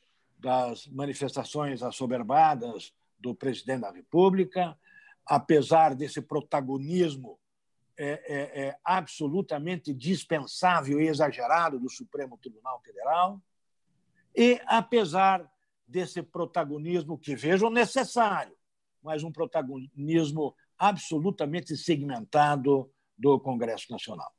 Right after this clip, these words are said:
Nada disso, entretanto, repito,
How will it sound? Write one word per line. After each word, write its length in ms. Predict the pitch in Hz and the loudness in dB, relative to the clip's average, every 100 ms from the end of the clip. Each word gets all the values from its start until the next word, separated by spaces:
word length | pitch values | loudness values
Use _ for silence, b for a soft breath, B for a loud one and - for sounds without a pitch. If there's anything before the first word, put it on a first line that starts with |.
| _ _ _ _ _ _ _ _ _ | _ _ _ _ _ _ _ _ _
Nada 300 | 151 180 165 | 4 6 6
disso, 440 | 147 156 175 - 101 _ _ _ 120 | 4 4 2 0 -12 _ _ _ -8
entretanto, 640 | 120 123 120 160 151 135 | -6 -6 -2 0 0 -2
repito, 720 | 113 113 - 143 139 147 143 | -4 -4 0 0 -2 -8 -8